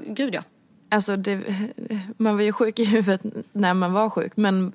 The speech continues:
Speaker 2: framförallt innan, för att det var därför man blev sjuk. Konstigt uttryckt, men du fattar vad jag menar. Alltså,
Speaker 1: Ja,
Speaker 2: jag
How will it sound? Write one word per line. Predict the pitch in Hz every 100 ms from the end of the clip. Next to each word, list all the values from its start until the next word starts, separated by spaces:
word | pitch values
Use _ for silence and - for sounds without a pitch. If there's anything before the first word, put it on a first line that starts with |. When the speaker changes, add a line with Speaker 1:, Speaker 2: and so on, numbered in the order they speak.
| 240
Speaker 2:
framförallt | - 202 220
innan, | 208 202 226 202
för | 202
att | 196 -
det | -
var | 185
därför | 185 185 -
man | 185
blev | 190 -
sjuk. | - 202 - - - - - - -
Konstigt | - 240 233 226
uttryckt, | 226 220 - 233
men | 233
du |
fattar | 220 214 214
vad |
jag | 208
menar. | 208
Alltså, | 220 214
Speaker 1:
Ja, |
Speaker 2:
jag | 220